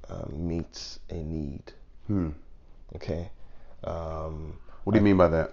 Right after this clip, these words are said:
Speaker 1: uh, uh, uh, okay, so, so I tell people that there are three things that makes a business successful. I call it, like, a tripod of business success. Um, one is capacity,
Speaker 2: Hmm.
Speaker 1: um, or capability,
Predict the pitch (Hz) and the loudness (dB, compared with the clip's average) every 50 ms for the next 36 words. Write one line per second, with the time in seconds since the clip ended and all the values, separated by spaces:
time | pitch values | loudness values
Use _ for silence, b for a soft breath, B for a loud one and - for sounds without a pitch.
0 | - - - - - - - - - - - 90 82 - - 80 80 78 80 80 | -6 -10 -10 -8 -8 -8 -10 -12 -12 -10 -8 -8 -8 -8 -8 -10 -10 -10 -8 -8
1 | - - - - 80 - - - 98 90 B B B B B B B B B - | -10 -8 -6 -6 -6 -6 -2 0 0 0 B B B B B B B B B -2
2 | - - 117 104 - - 160 156 - 135 123 131 117 107 104 90 82 95 - - | 8 10 10 10 12 10 8 8 8 4 4 6 6 6 6 4 2 0 0 2
3 | - 135 139 131 - 120 110 110 98 98 82 78 82 82 78 80 82 82 78 78 | 4 4 4 4 4 4 4 4 4 2 2 2 0 0 0 0 0 0 0 -2
4 | - - - - - - - - - - - - - - - - - 64 58 58 | -4 -6 -10 -12 -12 -12 -12 -14 -14 -14 -14 -14 -14 -6 -4 -2 -2 -2 0 0
5 | 78 76 - - 62 57 - - - - - - - - - - - - - - | 0 0 0 0 -4 -4 -6 -8 -10 -14 -14 -16 -16 -16 -16 -16 -16 -10 -8 -8
6 | - - - - - - - - - - - - - - - - 117 - - 80 | -8 -6 -4 -4 -4 -4 -6 -8 -8 -8 -10 -10 -12 -10 -10 -8 -8 -6 -4 -2
7 | 80 78 78 76 - 73 76 78 - - - - - - 73 69 - - - 67 | -2 -2 -2 -4 -4 -6 -6 -6 -6 -8 -8 -6 -6 -4 -4 -4 -4 -4 -4 -4
8 | 64 - - - - - - - - - - - - - - - - - - 65 | -4 -4 -6 -8 -10 -8 -8 -8 -8 -10 -12 -16 -16 -10 -8 -8 -6 -6 -6 -6
9 | 76 - - - - - - - - - - - - b b b b b b b | -6 -6 -8 -8 -8 -6 -6 -6 -6 -8 -10 -14 -14 b b b b b b b
10 | b b - - 82 87 82 82 90 104 110 117 123 113 - - 104 - - - | b b -8 -6 -6 -4 -2 -2 0 0 2 2 0 -2 0 0 -2 0 0 -2
11 | 92 90 95 - - - - 58 - - - - - - - 78 80 - - - | -4 -2 -4 -4 -6 -6 -6 -8 -10 -10 -12 -12 -12 -10 -10 -10 -10 -10 -12 -14
12 | b b b b b b b b b b - - 82 82 80 78 76 76 - - | b b b b b b b b b b -8 -6 -6 -4 -4 -6 -6 -8 -10 -10
13 | - - - - - - - 85 82 - - - 85 - - - 90 85 82 87 | -12 -12 -12 -10 -4 0 0 0 0 -2 -4 -4 -4 -4 -4 -6 -6 -6 -6 -6
14 | 85 - - - - - | -6 -8 -10 -10 -10 -10